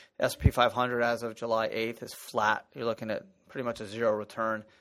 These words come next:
The Dow Jones is actually down a little bit. So got f-, essentially flat markets. And the clients that have had success,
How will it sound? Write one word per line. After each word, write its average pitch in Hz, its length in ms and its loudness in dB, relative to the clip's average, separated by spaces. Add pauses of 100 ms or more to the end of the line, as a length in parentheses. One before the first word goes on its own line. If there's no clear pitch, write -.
The - 60 -16
Dow 110 280 4
Jones 110 320 -2
is 110 80 0
actually 107 260 -2
down 107 300 0
a 117 60 -2
little 120 200 0
bit. 117 320 2 (460)
So 131 400 6 (280)
got 175 240 4
f-, - 360 -20
essentially 185 420 2
flat 151 320 8
markets. 151 640 4 (560)
And 147 500 4
the 165 80 -2
clients 190 540 4
that 160 220 2 (140)
have 135 180 -12
had 170 220 2
success, - 680 2